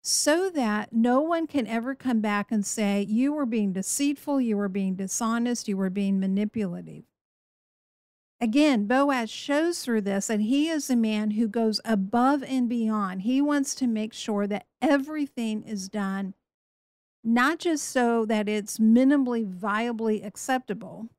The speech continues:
but he wants to make sure that he conducts his life in a way that is so open,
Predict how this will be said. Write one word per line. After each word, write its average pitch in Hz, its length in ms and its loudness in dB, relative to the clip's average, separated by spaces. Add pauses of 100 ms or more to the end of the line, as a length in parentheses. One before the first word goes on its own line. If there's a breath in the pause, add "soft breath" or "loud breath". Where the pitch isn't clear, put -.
(260)
but 233 100 4
he 277 220 6
wants 359 320 -2
to 285 140 2
make 220 260 2
sure 208 260 0
that 196 180 2
he 262 220 2
conducts 233 460 0
his 254 240 2
life 220 320 -2
in 214 80 -2
a 202 80 -2
way 196 360 -4 (300)
that 226 160 2
is 220 140 2
so 277 400 2
open, 196 540 -2